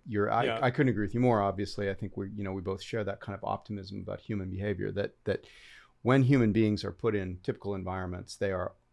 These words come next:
Speaker 1: ninety-nine percent of the time, they're helping each other. You know, like, I, I always give the example that our eyes are white. Our eye, the, you know, the, the outside part of our eyes evolved to be light colored very recently, because if you look at the great apes, for example, or the chimpanzees, their eyes are all black.
Speaker 2: Huh.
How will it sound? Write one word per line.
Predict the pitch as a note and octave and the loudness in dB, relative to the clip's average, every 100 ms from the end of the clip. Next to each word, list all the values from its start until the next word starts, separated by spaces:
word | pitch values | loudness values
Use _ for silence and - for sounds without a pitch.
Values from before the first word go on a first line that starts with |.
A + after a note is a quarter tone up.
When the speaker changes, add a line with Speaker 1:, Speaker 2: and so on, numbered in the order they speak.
| _ | _
Speaker 1:
ninety-nine | A2 A#2 A2+ G#2 G2 | -2 2 2 2 -2
percent | F#2+ G#2 F#2+ | -8 -8 -8
of | F#2 | -8
the | G#2+ | -6
time, | G2+ F#2 | -6 -4
they're | F#2 | -6
helping | F2 G#2 - G2+ | -4 -4 -4 -8
each | G2 - | -8 -8
other. | - - | -8 -8
You | - | -8
know, | - G1+ | -8 -8
like, | - G#1 - - | -6 -8 -8 -8
I, | |
I | G#2+ G#2+ | -2 2
always | G#2+ G#2 - | 2 0 -2
give | A2 | -4
the | F2+ | -4
example | F#2 F#2+ G2 F#2 G2 | -6 -4 -4 -4 -4
that | F#2 | -2
our | F#2 F#2+ | 0 2
eyes | G#2 A2 | 4 2
are | G#2 | 0
white. | F#2 F#2 F#2 - _ _ _ _ | -2 -2 -4 -8 _ _ _ _
Our | - - | -2 2
eye, | G#2+ A2 | 4 2
the, | A#2 - - | 0 -8 -6
you | G2+ | -4
know, | F#2+ | -4
the, | F#2 - | -6 -8
the | G#2+ - | -4 0
outside | A2+ - G2 | 0 0 -2
part | F2 G#2 | -2 -4
of | F#2+ | -2
our | F#2 | -2
eyes | F#2 F#2+ - | -2 -4 -6
evolved | F#2+ F#2 F2+ - | -2 -2 -2 -8
to | - | -10
be | G#2+ G2 | -4 -2
light | F#2+ F2+ | -4 -6
colored | - G2 A2 A2+ | -6 -4 -4 -2
very | G2+ G2+ | 0 0
recently, | A2 D3+ - G#2 | 0 -2 -6 -12
because | G#2 G#2 F2+ | -12 -10 -10
if | |
you | G#2 | -6
look | G2 F#2 | -6 -8
at | - | -10
the | G2 | -12
great | F#2 F#2+ F#2 | -6 -4 -4
apes, | F#2+ - | -6 -10
for | G#2 | -12
example, | F#2 F#2+ F#2 A2 | -12 -12 -8 -10
or | |
the | G2 | -8
chimpanzees, | - F#2+ G2 G#2 G2+ | -12 -10 -10 -10 -10
their | G2+ G2 | -4 -4
eyes | G2+ G#2 | -4 -6
are | G#2+ | -8
all | - E2+ | -6 -4
black. | - C#3 | -4 0
Speaker 2:
Huh. | F3 A2 | 2 0